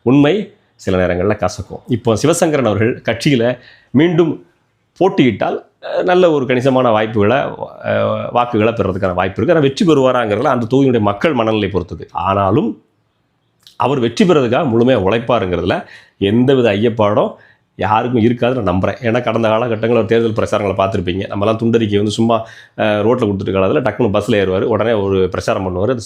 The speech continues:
ஸ்பாட்லயே பிரச்சாரம் பண்ணுவாரு. அது எப்படி யங்ஸ்டர்கிட்ட கொண்டு போய் சேர்க்கணும், உடனே அதை வீடியோ எடுப்பாரு. அதை எடுத்து யாருக்கு அந்த ஊர்ல குரூப்ல அனுப்பணுமோ கரெக்டா அனுப்பிடுவாரு. அப்ப அந்த வேலைகள் என்ன செய்வாங்க, கரெக்டா நடந்துட்டு இருக்கும். எந்த ஊர்ல டாஸ்மார்க் இருக்கோ அந்த ஊர்ல இருக்கக்கூடிய பிரச்சாரங்களை எப்படி பண்ணுமோ பண்ணி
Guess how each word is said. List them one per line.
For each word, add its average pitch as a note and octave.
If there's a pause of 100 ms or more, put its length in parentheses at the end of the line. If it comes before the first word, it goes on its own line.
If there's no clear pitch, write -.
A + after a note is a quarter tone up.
ஸ்பாட்லயே A#2
பிரச்சாரம் G2
பண்ணுவாரு. A#2
அது A#2+
எப்படி B2+
யங்ஸ்டர்கிட்ட A#2+
கொண்டு A2
போய் A2
சேர்க்கணும், B2+
உடனே B2
அதை A#2
வீடியோ G#2+ (280)
எடுப்பாரு. G2+
அதை B2+
எடுத்து B2
யாருக்கு E3+
அந்த A#2+
ஊர்ல C3+
குரூப்ல A#2+
அனுப்பணுமோ G#2+
கரெக்டா G2
அனுப்பிடுவாரு. E2 (800)
அப்ப -
அந்த C3+
வேலைகள் E3
என்ன C#3+
செய்வாங்க, A2+ (260)
கரெக்டா -
நடந்துட்டு A2
இருக்கும். F#2
எந்த B2
ஊர்ல C#3+
டாஸ்மார்க் A2+
இருக்கோ G2
அந்த C#3
ஊர்ல D3+
இருக்கக்கூடிய B2
பிரச்சாரங்களை A#2
எப்படி A2
பண்ணுமோ G#2
பண்ணி G#2